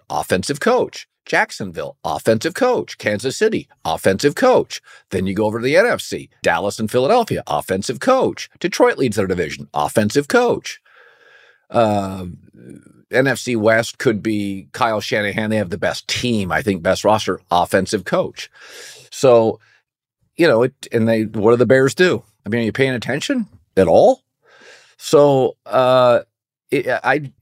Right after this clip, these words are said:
you know, it, it, I just think sometimes we, we forget there's only so much you can do. The, the employees always get blamed, uh, for overwhelmingly for, uh, problems with, uh,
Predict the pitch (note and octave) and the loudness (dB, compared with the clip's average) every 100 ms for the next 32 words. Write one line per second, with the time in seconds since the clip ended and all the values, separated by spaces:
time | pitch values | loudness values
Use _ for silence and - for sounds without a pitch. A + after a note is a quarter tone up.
0 | _ _ E3 C#3+ C3 - C#3+ A2 - C3+ | _ _ 0 2 -2 -2 -6 -6 -6 -2
1 | C#3 C#3 D#3 - - C3+ - B2+ C3 A#2+ | 0 0 -4 -4 -4 -4 -6 -4 -2 -2
2 | G#2 A#2+ A#2+ B2 A2 F#2+ E2+ B2+ C3 - | -2 -6 -4 -4 -4 -6 0 2 2 0
3 | - _ _ _ _ - C3+ - - C#3+ | -12 _ _ _ _ -6 -6 -2 2 4
4 | D3+ D3+ C#3 - A#2+ G#2+ A2 F#2+ - - | 2 0 -2 0 2 2 0 -4 -6 -4
5 | G#2+ G#2 F#2+ F2 E2 - - _ A#2 A2 | -2 0 -2 -2 -4 -6 -18 _ -2 -2
6 | - B2+ A2+ G#2 - D3+ F#3 E3+ C3+ - | 0 0 2 -2 0 2 4 4 2 2
7 | A#2 A#2 A#2+ - G#2 - F2+ F#2 F#2 F#2+ | 2 4 2 2 0 0 -4 -2 0 0
8 | G#2+ G#2 _ _ _ _ _ - B2 B2 | -2 -4 _ _ _ _ _ -8 -4 -4
9 | F#2+ A2+ G#2 - C3 B2 B2 A2 G#2+ A2 | -2 -2 -2 0 0 4 4 4 4 2
10 | A2 A2 G#2+ G#2+ - G#2 F2 F2 E2+ - | 2 2 0 -2 0 2 2 2 0 -2
11 | F2+ F2 E2 D#2+ - - - _ _ - | -2 0 -2 -6 -8 -16 -20 _ _ -2
12 | G#2+ G#2+ A2 G#2+ G#2 - G2 G2+ F#2 F2+ | 0 2 2 0 -2 -6 -2 0 0 -2
13 | - F#2 F2 | 0 2 2